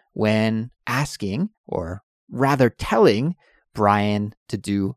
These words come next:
some things. And I thought we could talk, uh, a little bit about all of them because, you know, going to a doctor's appointment, dentist appointment, something like this, it's not just about knowing what to say, but it's also about knowing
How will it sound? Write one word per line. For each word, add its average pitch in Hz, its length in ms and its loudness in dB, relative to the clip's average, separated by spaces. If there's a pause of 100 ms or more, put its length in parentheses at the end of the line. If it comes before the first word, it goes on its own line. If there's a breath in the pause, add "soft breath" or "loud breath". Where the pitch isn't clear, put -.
some - 220 -6
things. 175 420 -4
And 98 200 -6
I 92 80 -2
thought 120 440 -2
we 110 140 -6
could - 280 -4 (260 soft breath)
talk, - 420 0 (300 soft breath)
uh, - 220 -2
a 101 80 0
little 190 280 6
bit 151 340 2
about 98 400 0
all 98 220 0
of 101 100 -2
them 87 300 -10
because, 95 640 -4 (560 soft breath)
you 131 120 -4
know, 135 220 2
going 233 400 0
to 160 480 2
a 78 280 0 (220)
doctor's 113 460 -2
appointment, 107 560 -2
dentist 104 400 -6
appointment, 101 560 -4 (220)
something 123 340 -6
like 101 220 -4
this, 101 340 -2 (460 soft breath)
it's - 160 -4
not 208 240 0
just - 200 -2
about 123 240 2
knowing 110 280 0
what 104 240 -4
to 101 100 -10
say, 143 720 -2 (120)
but 104 120 -2
it's - 160 -4
also 147 720 2
about 101 360 2
knowing 104 540 -2